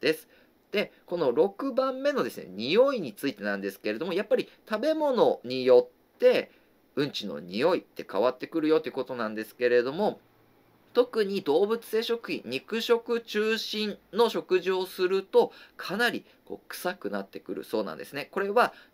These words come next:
腸内細菌の中でも、いわゆる悪玉菌と言われるものが増えてる状態ですよということ。つまり、肉食中心だと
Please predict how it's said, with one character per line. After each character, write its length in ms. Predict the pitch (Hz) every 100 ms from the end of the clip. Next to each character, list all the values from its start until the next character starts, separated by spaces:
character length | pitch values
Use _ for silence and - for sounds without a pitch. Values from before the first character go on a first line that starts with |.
| -
腸 140 | 147 147
内 180 | 143
細 220 | 139 135 131
菌 240 | - 104
の 80 | 98
中 320 | 123 - 117
で 160 | 135 196
も、 240 | 156 - _ -
い 60 |
わ 100 | 120
ゆ 80 | 156
る 160 | 208 - _
悪 400 | - 101 - 185
玉 380 | 208 208 214 208
菌 320 | 226 226 240
と 240 | 220 - -
言 100 | 98
わ 120 | 101
れ 140 | 98 101
る 100 | 101
も 160 | 113
の 140 | 107 107
が 120 | 165 -
増 100 | 131
え 100 | 190
て 160 | 196 165
る 140 | 123
状 240 | 104 98 101
態 320 | - 98 101
で 140 | 107
す 160 | - 107
よ 160 | 160
と 80 | 165 _ - -
い 40 | 95
う 60 |
こ 180 | - 95
と。 240 | - 175 - _
つ 100 | -
ま 100 | 208
り、 60 | - - _ _
肉 300 | 120 - 208
食 520 | 202 202 202 190 185 _ -
中 220 | 160 160
心 240 | 156 160
だ 120 | 165
と 280 | 214 190 -